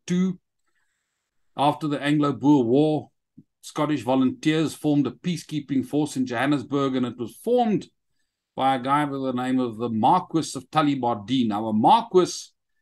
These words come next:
is the son of a duke. And the duke, being a duke, is the highest of the titles that you can have in the English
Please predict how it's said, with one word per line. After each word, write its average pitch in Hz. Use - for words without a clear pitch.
is 113
the 139
son 165
of 143
a 143
duke. 139
And 123
the 131
duke, 180
being 208
a 185
duke, 165
is 135
the 127
highest 143
of 117
the 131
titles 139
that 120
you 110
can 127
have 117
in 120
the 117
English 113